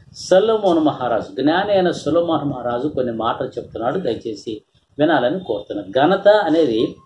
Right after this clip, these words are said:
ఏ విధంగా పొందగలం? మూడు నాలుగు క్రియలను గ్రా-, అనేక కారణాలు ఉన్నాయి. కొన్ని ము-, కొన్ని కారణాలు, సమయాభావాన్ని బట్టి కొన్ని కారణాలను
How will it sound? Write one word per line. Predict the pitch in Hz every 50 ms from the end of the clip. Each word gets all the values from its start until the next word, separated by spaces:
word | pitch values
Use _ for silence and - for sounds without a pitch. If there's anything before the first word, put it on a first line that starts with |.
| _ _ -
ఏ | 175
విధంగా | 190 190 180 180 170 185
పొందగలం? | 180 - - 127 120 110 98 101 98 95 95 - - - - - - - - - - - - - - - - - - - _ _ - - _ _ _ _ - - - -
మూడు | 185 214 202 190
నాలుగు | 175 170 160 156 151
క్రియలను | - 190 196 208 208 190 156 147 147
గ్రా-, | 147 139 135 135 127 131 135
అనేక | 135 160 180 196 190 202 185
కారణాలు | 180 - 160 151 147 147 143 135 127 127
ఉన్నాయి. | 143 170 214 247
కొన్ని | 233 - - 196 214 214 208 175
ము-, | 165 165 170 170 - -
కొన్ని | 180 180 175 160
కారణాలు, | 147 139 123 110
సమయాభావాన్ని | - - 151 147 156 156 156 147 135 135 131 127 127 127 123 120
బట్టి | 139 156 - 190
కొన్ని | - 185 185 208 220
కారణాలను | - - 165 135 120 120 117 107 113 113 113 110 -